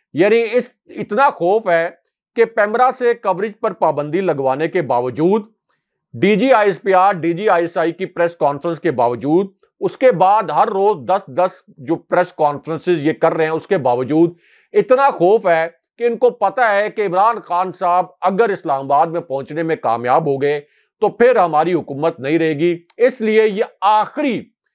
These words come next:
जितना भी घिनौना हरबा इस्तेमाल कर सके, ये वो घिनौना हरबा इस्तेमाल करेंगे कि किसी तरीके से इस लॉन्ग मार्च को इस्लामाबाद में दाखिल होने से रोका जाए। लेकिन हाशमी साहब, ये जो अवामी सुनामी है, ये इस्लामाबाद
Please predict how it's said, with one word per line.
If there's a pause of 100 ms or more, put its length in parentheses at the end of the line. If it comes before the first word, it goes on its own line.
(340)
जितना
भी
घिनौना
हरबा
इस्तेमाल
कर
सके,
ये
वो
घिनौना
हरबा
इस्तेमाल
करेंगे
कि
किसी
तरीके
से
इस
लॉन्ग
मार्च
को
इस्लामाबाद
में
दाखिल
होने
से
रोका
जाए। (400)
लेकिन
हाशमी
साहब, (260)
ये
जो
अवामी
सुनामी
है, (680)
ये (260)
इस्लामाबाद